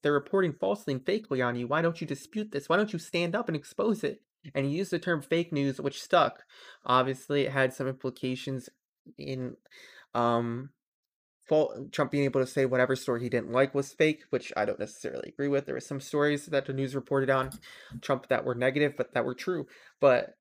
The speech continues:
I think the overall point is that Trump exposed how biased the news was, and now people don't trust the news, and they're not watching it anymore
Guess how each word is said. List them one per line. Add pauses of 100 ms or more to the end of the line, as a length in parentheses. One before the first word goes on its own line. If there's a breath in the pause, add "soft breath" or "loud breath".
(120)
I
think
the
overall
point
is
that
Trump
exposed (200 soft breath)
how
biased
the
news
was,
and
now
people
don't
trust
the
news, (120)
and
they're
not
watching
it
anymore